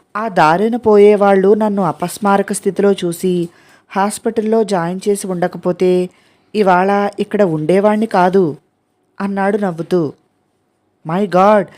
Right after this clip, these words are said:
అయితే అంత ప్రమాదం జరిగిందా?" అంది ప్రభాకర్ వైపు నమ్మలేనట్లుగా చూస్తూ.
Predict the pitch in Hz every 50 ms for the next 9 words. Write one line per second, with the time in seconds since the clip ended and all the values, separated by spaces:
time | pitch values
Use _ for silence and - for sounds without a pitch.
0 | - - - _ - - - 190 208 208 208 226 226 208 170 160 156 190 190 -
1 | 202 196 202 202 208 190 226 214 208 220 208 196 180 190 185 175 180 190 214 262
2 | 320 359 359 _ _ _ _ _ _ _ _ _ _ - 185 190 190 170 175 156
3 | 143 - _ _ _ _ _ _ _ _ _ _ _ _ - 185 185 180 202 220
4 | 226 226 233 226 208 220 214 208 - 202 170 151 151 160 175 180 185 185 185 185
5 | 180 196 196 185 202 196 - 196 175 160 - - 175 160 131